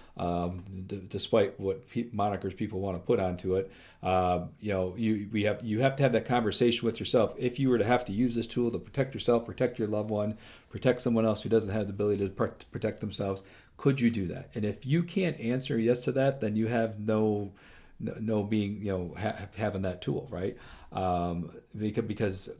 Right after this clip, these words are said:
uh, we, what we don't wanna see is someone be negligent. We don't wanna see it as someone, uh, gets it taken away from them, God forbid, uh, or, or things like that. And it doesn't do you any good. If you need a paperweight, go out and buy a paperweight. <laughs> You know, it'll,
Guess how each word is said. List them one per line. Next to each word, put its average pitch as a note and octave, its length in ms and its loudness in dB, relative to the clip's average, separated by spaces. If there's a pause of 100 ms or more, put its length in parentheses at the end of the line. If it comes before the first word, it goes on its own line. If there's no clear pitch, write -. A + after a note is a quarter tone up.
(140)
uh, G#2+ 320 -8
we, A#2+ 120 2
what A#2 260 0
we B2+ 100 0
don't C3+ 160 6
wanna A#2+ 160 4
see A#2 160 2
is G#2+ 100 2
someone A2 260 0
be G#2 120 -2
negligent. F#2 520 -4
We G2 100 -2
don't A2 160 2
wanna A#2 180 2
see A2+ 240 0
it G#2+ 160 0 (240)
as G#2+ 180 -2
someone, G#2 540 -2
uh, G2 560 -4
gets A2+ 200 0
it A#2 80 0
taken A#2 240 0
away G2+ 200 4
from F2+ 200 -2
them, E2 140 -6
God E2+ 220 -2
forbid, D#2+ 380 -6 (340)
uh, F#2 460 2
or, F#2+ 200 -4
or F#2+ 140 0
things F#2+ 240 -4
like F2 160 -2
that. F2 220 -4
And A2 100 -2
it A2+ 100 2
doesn't C3 320 4
do A#2+ 80 2
you A#2+ 220 4
any A2+ 140 2
good. G#2 260 4
If F#2 180 -8
you A#2+ 120 4
need C#3 120 4
a A2 60 0
paperweight, C3 540 2
go C3 160 4
out B2+ 60 4
and G2+ 80 -4
buy B2 120 4
a F#2+ 60 4
paperweight. F2 600 -4
<laughs> F#2+ 60 -10
You G2 460 -4
know, B2+ 140 4
it'll, A2 240 0